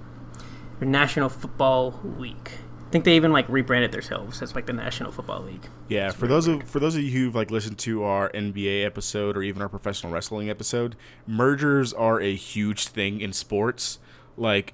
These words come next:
Speaker 2: almost every major sport you can think of has some kind of merger, and the N F L is definitely no exception. So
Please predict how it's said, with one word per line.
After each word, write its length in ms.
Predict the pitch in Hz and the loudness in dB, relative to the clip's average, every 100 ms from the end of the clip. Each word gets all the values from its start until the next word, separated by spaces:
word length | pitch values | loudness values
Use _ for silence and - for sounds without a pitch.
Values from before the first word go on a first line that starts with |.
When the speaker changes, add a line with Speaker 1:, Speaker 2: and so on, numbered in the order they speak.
| - | 0
Speaker 2:
almost 340 | 123 127 120 - | 2 4 0 2
every 260 | 117 113 120 | 2 4 2
major 280 | 113 110 107 | 2 0 -2
sport 240 | - 104 | -4 -4
you 80 | 110 | -4
can 100 | 95 | -4
think 180 | 98 95 | -4 -4
of 80 | |
has 200 | 98 95 | -4 -2
some 240 | - 95 95 | -2 -2 -2
kind 200 | 95 95 | -2 -2
of 80 | 87 | -2
merger, 560 | 90 90 90 87 78 - | -2 -2 -2 -2 -2 -6
and 160 | 95 | -6
the 80 | 95 | -4
N 80 | 95 | -4
F 180 | 90 101 | -4 -2
L 160 | 92 | -2
is 100 | 87 | -2
definitely 300 | - 87 85 | -4 -4 -4
no 140 | 85 82 | -4 -4
exception. 480 | - 85 - 78 | -4 -6 -6 -8
So 280 | 85 92 92 | -4 -2 -2